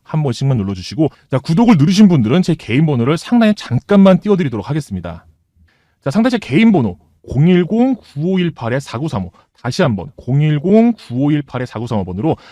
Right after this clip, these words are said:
"나 너 채널에 구독도 하고 영상도 시청하면서 좋아요도 눌렀어" 라고 하시는 분들은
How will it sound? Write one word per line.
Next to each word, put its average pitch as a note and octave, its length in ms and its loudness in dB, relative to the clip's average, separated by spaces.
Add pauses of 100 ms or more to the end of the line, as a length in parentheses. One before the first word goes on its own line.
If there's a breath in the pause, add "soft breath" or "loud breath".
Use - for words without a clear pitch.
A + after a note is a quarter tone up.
(120)
"나 F#3+ 160 2
너 B2+ 140 0
채널에 F3+ 480 -2 (340)
구독도 D#3+ 380 -6
하고 C3+ 420 -4 (240)
영상도 C3 540 -4
시청하면서 D#3+ 720 -6 (260 soft breath)
좋아요도 D#3+ 420 -2
눌렀어" G2+ 460 -8 (500)
라고 B2 380 -4
하시는 F3 300 -2
분들은 A2 340 -6